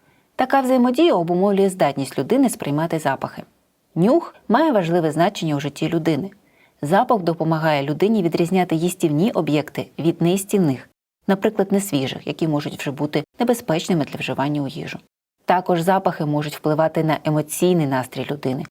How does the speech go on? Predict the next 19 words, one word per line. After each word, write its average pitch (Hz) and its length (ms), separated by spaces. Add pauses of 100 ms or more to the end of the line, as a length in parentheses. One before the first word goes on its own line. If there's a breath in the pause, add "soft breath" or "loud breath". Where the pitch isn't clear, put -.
(220)
поліпшуючи 202 680
його, 185 380
як, 175 180
наприклад, 170 420
аромати 156 440
квітів, 151 420 (300)
якісних 202 440
парфумів, 151 600 (320)
лісового 196 440
чи 151 120
морського 151 360
повітря, 131 460 (380)
або 175 200
навпаки 220 380
погіршуючи, 175 720 (120)
як 147 320 (140)
запах 156 360
сірководню, 139 720 (260)
гідрогенсульфіду, 143 800